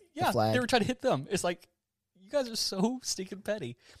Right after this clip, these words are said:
Speaker 1: But then, but so, uh, you know, it's the whole reason why I say
Speaker 2: I'm just
Speaker 1: that
Speaker 2: imagining that scene from Captain America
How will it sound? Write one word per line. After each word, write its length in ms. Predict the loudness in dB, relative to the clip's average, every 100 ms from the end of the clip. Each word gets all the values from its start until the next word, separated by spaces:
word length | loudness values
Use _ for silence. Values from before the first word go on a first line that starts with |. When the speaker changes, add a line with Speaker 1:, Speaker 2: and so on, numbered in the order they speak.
| _
Speaker 1:
But 140 | 2 4
then, 240 | 4 2 -4
but 200 | -4 0
so, 140 | 0
uh, 120 | -2 2
you 140 | 6
know, 60 | 6
it's 80 | 6
the 60 | 6
whole 120 | 8
reason 140 | 6
why 60 | 4
I 20 |
say 100 | 8
Speaker 2:
I'm 60 | 8
just 120 | 8
Speaker 1:
that 60 |
Speaker 2:
imagining 420 | 8 8 6 6 4
that 140 | 4
scene 220 | 4 4
from 160 | 4 4
Captain 300 | 4 4 4
America 440 | 6 8 10 10